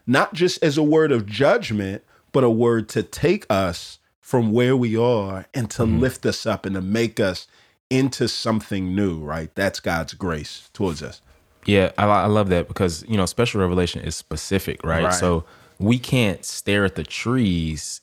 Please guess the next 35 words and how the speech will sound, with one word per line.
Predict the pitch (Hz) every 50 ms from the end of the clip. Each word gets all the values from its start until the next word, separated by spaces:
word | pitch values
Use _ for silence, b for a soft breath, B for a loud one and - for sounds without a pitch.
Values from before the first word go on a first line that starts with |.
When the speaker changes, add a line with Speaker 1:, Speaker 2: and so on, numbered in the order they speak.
| _ -
Speaker 2:
and | 101 92
come | - - 113 104 95
to | - - 104 92 -
understanding | - 101 98 87 - - 92 92 90
of | 82
the | 80 82
Trinity, | - - - 117 107 98 82 80
Speaker 1:
<laughs> | 73 78
Right, | - 107 107 87 85 90 82
Speaker 2:
right? | 92
Speaker 1:
right, | 104 101 101 95
right, | 95 90 90 110
Speaker 2:
Or | 107 101
Speaker 1:
right. | 98 -
Speaker 2:
understanding | 107 110 107 101 - - 110 104 104 104 101 95
of | 62 82 95 95 87
the | 90
person | - - 107 98 - 92 92
and | 90
work | 90 90 - 85
of | 80
Jesus | 78 90 85 80 82 82 82
Speaker 1:
Right. | 87
Speaker 2:
Christ. | 90 98 85 78 - - 82
No, | 87 90 101 127 127 90
we | 87 95 101
need | 107 104 98 87
God | 95 101 101 98 - -
to | - - 104
s-, | - - - - -
literally | 101 98 101 120 127 135 135 120 104 101 90
say | - - - - - - 127 147 170
something | 156 - - 104 90 - - 87 85 82
to | - - 104 101 82
us, | 73 82 78 78 - - - -